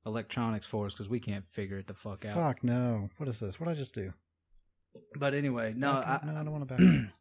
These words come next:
Speaker 1: <clears throat> I think, I think if you're gonna do it, I mean,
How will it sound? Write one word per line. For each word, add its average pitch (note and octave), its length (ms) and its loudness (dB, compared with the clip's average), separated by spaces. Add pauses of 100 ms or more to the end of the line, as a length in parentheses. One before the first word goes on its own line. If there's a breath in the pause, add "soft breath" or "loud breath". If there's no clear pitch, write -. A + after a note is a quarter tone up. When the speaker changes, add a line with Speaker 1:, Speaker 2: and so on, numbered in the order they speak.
Speaker 1:
<clears throat> - 240 -20
I D3+ 100 2
think, E3+ 260 4 (1200)
I C3 80 -4
think F3+ 180 4
if D#3+ 60 2
you're D#3+ 100 2
gonna E3+ 160 8
do D3 280 8
it, E3 100 2 (400)
I C#3 60 0
mean, C3 340 4